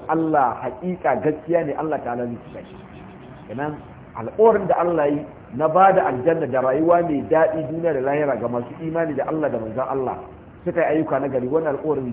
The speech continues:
gaskiya ne da saɓanin alƙawarin shaitan. Me ya rage kawai? Abin da ya rage shi ne ga bayi ɗin. Ku san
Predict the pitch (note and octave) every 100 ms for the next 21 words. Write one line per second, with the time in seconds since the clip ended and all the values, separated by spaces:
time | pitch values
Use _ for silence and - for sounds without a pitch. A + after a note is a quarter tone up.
0 | - F3 F3 - F3 D#3+ D3 B2+ B2 C3+
1 | A#2 A2 G#2+ G2+ - F#2 F2 - - -
2 | - - A#2 C#3+ E3 F3+ D3+ - G3+ E3
3 | A2 - - - B2 F3 D#3 D#3 D3+ C#3
4 | D#3 D3+ C3 A2+ B2+ B2+ C3+ A#2+ - -
5 | - - - - - - - - - -
6 | - G2+ D#3